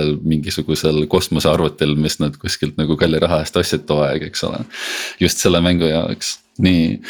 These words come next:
Äh, ja mis mind nagu frustreerib hästi palju, on see, et, äh, C D Projekt Redil olid kõik need, äh, teadmised ja kogemused olemas, äh, nagu teoreetiliselt, ma kohe räägin, miks neil praktiliselt seda ei olnud ka, teoreetiliselt siis, et,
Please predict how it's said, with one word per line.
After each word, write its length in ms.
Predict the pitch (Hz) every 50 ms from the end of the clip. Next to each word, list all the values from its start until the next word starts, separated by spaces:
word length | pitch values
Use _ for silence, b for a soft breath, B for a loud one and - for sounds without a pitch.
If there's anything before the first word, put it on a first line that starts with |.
| B B B B B B - 90
Äh, 320 | 87 85 82 82 80 - - - 92
ja 80 | 87 90
mis 220 | 98 101 - - 107
mind 240 | 110 113 101 87 101
nagu 300 | - 85 - - 90 -
frustreerib 640 | - 95 - - - - 110 123 123 104 85 - -
hästi 320 | 90 - - - 92 76
palju, 320 | 85 87 82 78 80 80 82 - - - _ _ _ _
on 220 | - 90 87 85 85
see, 380 | 82 - - 90 85 82 78 80
et, 180 | 80 - -
äh, 220 | - 82 78 76 73
C 220 | - - 110 104 95
D 140 | 95 95 87
Projekt 400 | 90 - 95 90 - 87 78 - - -
Redil 300 | 95 101 87 85 - -
olid 380 | - 107 110 107 90 - - -
kõik 300 | - 95 92 92 92 - - -
need, 380 | 80 80 78 73 71 64 - _ - 82
äh, 140 | 76 76 73
teadmised 600 | - 110 104 90 80 - 82 78 - - 95 76 -
ja 60 | 76
kogemused 500 | 95 92 87 98 82 78 82 - 87 78 - 107
olemas, 800 | 127 117 87 78 78 71 67 92 113 113 - - - - - -
äh, 300 | 76 78 78 76 71 69 - - 104
nagu 220 | 98 82 - 76 -
teoreetiliselt, 880 | - - - 80 78 - 101 107 110 - - 73 71 - - 78 71 -
ma 120 | 76 78 78
kohe 140 | 80 85 80
räägin, 300 | 80 80 76 80 82 82
miks 160 | 82 - - -
neil 140 | - - -
praktiliselt 460 | 92 98 - - 76 - - 71 -
seda 100 | 76 80
ei 60 | 76 76
olnud 140 | 73 - -
ka, 80 | 98 76 73 - -
teoreetiliselt 680 | - 78 - 95 110 - - 82 73 - - - - -
siis, 300 | - - 80 85 - - _ -
et, 340 | 80 78 78 76 - _